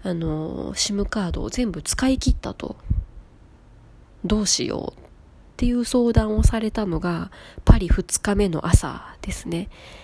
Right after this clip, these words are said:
で、あの、前回のトークの時も喋ったんですけど、パリの二日目はですね、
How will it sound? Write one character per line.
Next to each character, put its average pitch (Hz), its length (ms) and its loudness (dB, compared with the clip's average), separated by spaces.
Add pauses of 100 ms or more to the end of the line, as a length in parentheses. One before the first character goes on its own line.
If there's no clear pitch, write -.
(680)
で、 - 100 -14
あ 240 80 -2
の、 208 140 0
前 370 400 2
回 196 300 2
の 175 180 0
ト 214 200 4
ー 185 40 -2
ク - 120 -4
の 170 120 -4
時 - 260 -4
も 165 140 2
喋 202 320 2
っ - 40 -8
た 165 160 0
ん 156 60 -2
で 160 120 -2
す - 100 0
け 175 120 -4
ど、 170 280 0 (280)
パ - 120 6
リ 349 120 6
の - 120 6
二 - 320 8
日 196 160 -2
目 196 520 2
は 175 180 0
で 165 120 -2
す - 140 2
ね、 165 400 -2